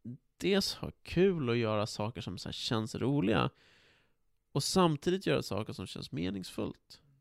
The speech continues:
Och, och, och någonstans så här bidra till något som känns lite större än mig själv. Och, och, och mitt så här, det har ju några olika sätt att göra det, som dels genom föreläsningar känns som verkligen man kan bidra, men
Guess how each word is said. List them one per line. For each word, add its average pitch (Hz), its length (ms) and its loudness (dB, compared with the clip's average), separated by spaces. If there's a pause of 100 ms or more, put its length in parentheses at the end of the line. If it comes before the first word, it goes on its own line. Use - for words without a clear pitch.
(240)
Och, - 300 -4
och, 147 220 -2
och 165 100 -2
någonstans 151 760 -4
så 151 60 -8
här 117 60 -6
bidra 139 760 -2
till - 200 -12
något 107 180 -12
som 107 140 -10
känns - 340 -10
lite - 220 -10
större 196 500 2
än - 60 -10
mig - 140 -16
själv. - 400 -4 (600)
Och, - 540 0
och, 143 160 0
och 156 80 0
mitt 180 340 6
så - 140 4
här, 113 160 6 (380)
det 147 240 2
har 175 100 12
ju 185 80 10
några 127 260 6
olika 117 240 -2
sätt - 340 -8
att 123 60 2
göra 135 260 6
det, 143 60 0
som 113 240 -4
dels 214 340 4
genom 117 160 -2
föreläsningar 123 680 4
känns - 220 -4
som - 120 -2
verkligen 110 280 2
man 165 100 0
kan 117 140 0
bidra, 147 400 6 (680)
men 147 600 6